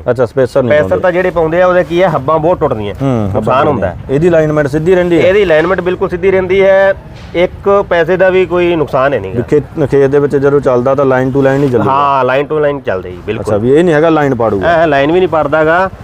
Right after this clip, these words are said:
Speaker 1: ਜੀ।
Speaker 2: ਤੇ ਫਸਲ ਦਾ ਨੁਕਸਾਨ ਨਹੀਂ ਕਰਦਾ ਜਦੋਂ ਆਪਾਂ ਮੋੜਦੇ ਆ ਨਾ।
Speaker 1: ਹੂੰ।
Speaker 2: ਬਿਲਕੁਲ ਹੀ ਨੁਕਸਾਨ ਹੈ ਨਹੀਂ ਫਸਲ ਦਾ।
Speaker 1: ਜੀ, ਜੀ, ਜੀ, ਜੀ।
Speaker 2: ਠੀਕ ਹੈ।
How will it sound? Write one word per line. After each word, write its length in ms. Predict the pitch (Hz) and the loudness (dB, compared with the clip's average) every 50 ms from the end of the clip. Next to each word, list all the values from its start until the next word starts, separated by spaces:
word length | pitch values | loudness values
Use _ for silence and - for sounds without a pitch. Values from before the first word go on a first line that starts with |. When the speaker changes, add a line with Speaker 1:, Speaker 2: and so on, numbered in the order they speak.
| - - 113 | -14 -8 -6
Speaker 1:
ਜੀ। 160 | 107 101 95 | -4 -4 -2
Speaker 2:
ਤੇ 580 | 87 147 156 160 170 175 175 180 185 190 190 180 - - - - - - | -2 0 0 2 2 2 0 0 0 0 -2 -4 -8 -12 -14 -14 -8 -4
ਫਸਲ 260 | - 143 147 180 185 180 | -4 -2 0 0 0 2
ਦਾ 80 | 196 | 2
ਨੁਕਸਾਨ 380 | 196 190 160 - 190 180 185 190 | 0 0 0 0 0 0 2 0
ਨਹੀਂ 140 | 196 196 170 | 0 0 -2
ਕਰਦਾ 220 | 185 175 165 185 | -2 0 0 0
ਜਦੋਂ 140 | 185 180 185 | 0 2 2
ਆਪਾਂ 120 | 175 185 | 0 0
ਮੋੜਦੇ 340 | 175 165 160 156 156 160 185 | 0 0 0 0 0 0 0
ਆ 40 | 202 | 0
ਨਾ। 140 | 220 202 147 - | 0 0 -2 -4
Speaker 1:
ਹੂੰ। 260 | 135 139 127 110 92 87 - - - | -4 -4 -4 -4 -4 -6 -8 -6 -4
Speaker 2:
ਬਿਲਕੁਲ 320 | 135 160 202 - - 233 | -2 -2 -2 -2 0 0
ਹੀ 60 | 226 220 | 0 0
ਨੁਕਸਾਨ 320 | 202 156 180 165 160 165 | 0 0 0 0 0 0
ਹੈ 60 | 151 | 0
ਨਹੀਂ 100 | 135 135 | 0 -2
ਫਸਲ 200 | 123 120 110 110 | -4 -4 -4 -6
ਦਾ। 140 | 101 95 92 - - - 107 | -6 -8 -8 -10 -8 -6 -2
Speaker 1:
ਜੀ, 140 | 107 107 98 | -2 0 0
ਜੀ, 140 | 90 90 82 | -2 -2 -4
ਜੀ, 120 | 85 85 | -4 -6
ਜੀ। 180 | 80 78 - - | -6 -6 -6 -4
Speaker 2:
ਠੀਕ 160 | - - - 196 | -4 -2 -2 -2
ਹੈ। 120 | 143 | -2